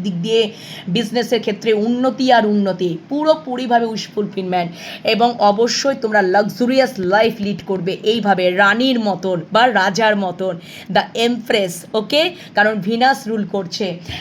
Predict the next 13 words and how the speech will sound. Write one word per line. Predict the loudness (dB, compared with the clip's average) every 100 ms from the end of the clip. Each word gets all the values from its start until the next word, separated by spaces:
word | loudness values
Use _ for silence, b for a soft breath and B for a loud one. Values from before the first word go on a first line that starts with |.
| B
And | -4 2 2
অবশ্যই | 2 -2 -2 2 2 2 -2
তোমরা | 0 0
কর্ম | 2 2 2 0 -2
করে | -2 0
যাও, | 0 0
তোমরা | 0 -2 0
হার্ড | 2 2 4
ওয়ার্ক | 2 0
করে | -4 -2
যাও, | -4 -4
তোমরা | -4 -2
দেখবে | -2 -4